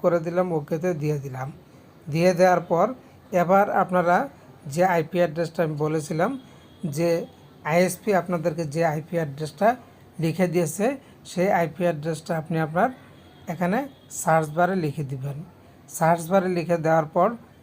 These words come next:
সার্চ দিবেন। ঠিক আমি আরেকটু বলে দিচ্ছি, আমাদের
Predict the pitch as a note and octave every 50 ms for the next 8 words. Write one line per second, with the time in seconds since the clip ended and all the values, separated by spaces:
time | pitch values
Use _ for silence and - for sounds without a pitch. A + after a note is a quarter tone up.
0 | - - - D#3+ E3 E3+ D#3 D#3 D3+ F3 F3 D3 D3+ F3+ A#3+ C4+ B3+ - - -
1 | - - - - - - - G3 G#3+ G#3+ G#3+ - - - D4 G3 E3 E3+ F3 F3
2 | E3 D#3 D#3 D3+ D#3 F3 D3+ C#3+ D#3 D#3 D#3 D#3+ D3+ D#3 D3 - - - E3 G3
3 | C4 B3+ - - - - - - - - - - D#3+ D#3+ E3+ F3 D#3+ F3+ F3+